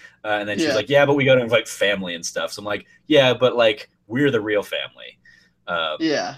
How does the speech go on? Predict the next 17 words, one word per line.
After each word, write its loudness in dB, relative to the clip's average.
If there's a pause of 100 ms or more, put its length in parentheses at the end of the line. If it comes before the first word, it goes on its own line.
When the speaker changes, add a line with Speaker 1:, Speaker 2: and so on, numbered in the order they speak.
(100)
Speaker 1:
but 2
yeah, 6
no, -8
absolutely. -6
Like, -2
I, 4
I, 0 (200)
in, -14
in -12
the -10
same -2
vein, -4
like, -10
all -2
the, -2
all -2
the -4